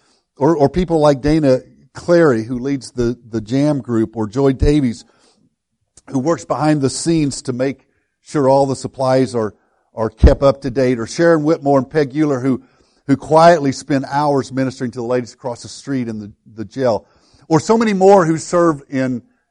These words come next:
uh, in Kicks group on Wednesday nights, or help out with youth group, or serve as volunteers in V B S or missions,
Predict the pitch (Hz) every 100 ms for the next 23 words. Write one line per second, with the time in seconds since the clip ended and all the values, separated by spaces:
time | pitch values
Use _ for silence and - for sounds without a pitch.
0 | _ 139 - 127 120 - 185 - 143 170
1 | 170 - 139 131 151 151 160 147 151 156
2 | 151 127 120 160 160 151 120 110 160 165
3 | - 165 160 127 - _ - - 180 143
4 | 113 131 143 131 123 - 170 165 135 123
5 | 131 165 151 151 160 160 - 131 117 143
6 | 165 156 160